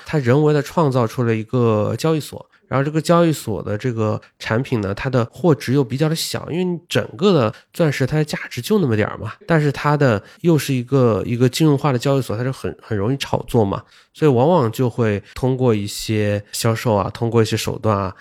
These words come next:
骗一些老人参与，把他们毕生的积蓄都投入在这些文交所的这些产品的炒作之上。那一上来呢，让你买一点，让你赚一点，等到你尝到甜头以后呢，投入更多的钱，然后一把清光。其实这样的案例啊，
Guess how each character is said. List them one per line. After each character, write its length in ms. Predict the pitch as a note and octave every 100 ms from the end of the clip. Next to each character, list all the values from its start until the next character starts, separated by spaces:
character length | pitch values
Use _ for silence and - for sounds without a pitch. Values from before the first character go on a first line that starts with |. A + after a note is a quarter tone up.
| -
骗 200 | - B2
一 40 | A2
些 100 | A2+
老 160 | G2+
人 160 | - G#2
参 280 | - G#2 G2+
与， 140 | G2+ -
把 100 | G#2
他 120 | A#2+
们 140 | B2
毕 120 | A#2+
生 180 | B2+ B2+
的 80 | A#2
积 220 | G#2 G#2
蓄 320 | - F#2+ D#2 -
都 140 | - A#2+
投 280 | - - A2
入 140 | A2
在 160 | A2 G2
这 140 | G#2
些 240 | - G2+ - -
文 140 | G#2
交 200 | G#2+ A2+
所 260 | A2+ G#2+ F2+
的 160 | -
这 80 | G#2+
些 320 | G#2+ G2+ G2 - -
产 200 | - A2
品 140 | G#2+
的 100 | G2
炒 240 | - - -
作 180 | G#2
之 100 | G#2
上。 260 | G#2+ B2+ B2 - -
那 80 | G#2
一 80 |
上 220 | A2+ E3+ C#3+
来 140 | A2
呢， 160 | A2 A2+ _
让 160 | - B2
你 60 |
买 180 | B2+ G#2
一 100 | B2
点， 160 | C3 G2+ _
让 200 | B2+ B2
你 60 | A2
赚 240 | F#3 D#3
一 40 |
点， 220 | A#2 - - _ -
等 140 | A2
到 180 | A2+ D3+
你 160 | C3+ G#2+
尝 260 | - A#2
到 140 | C#3+ B2+
甜 240 | - G2+
头 180 | C3 C3
以 120 | G2+
后 240 | G2+ D3+ A2+
呢， 200 | F#2+ G2 _
投 180 | - A2+
入 120 | A#2+
更 160 | B2+ A2
多 100 | G#2+
的 80 |
钱， 340 | G#2 - F2 G2+ _
然 100 | G#2
后 80 | A#2
一 60 | A#2
把 160 | G#2+
清 220 | - G#2
光。 240 | G2 G2+ G#2 _
其 140 | -
实 240 | D#3+ G#3 G#3
这 140 | -
样 160 | G#3+ B2+
的 60 | -
案 240 | A#2 G#2+
例 100 | G2
啊， 220 | F#2 G2+